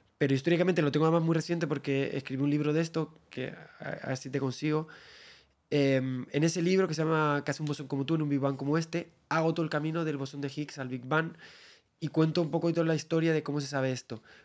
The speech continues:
Cuando se, se descubrió, em,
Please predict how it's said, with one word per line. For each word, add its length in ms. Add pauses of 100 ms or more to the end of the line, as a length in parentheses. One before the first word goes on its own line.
Cuando 880
se, 640 (440)
se 200
descubrió, 880 (680)
em, 1040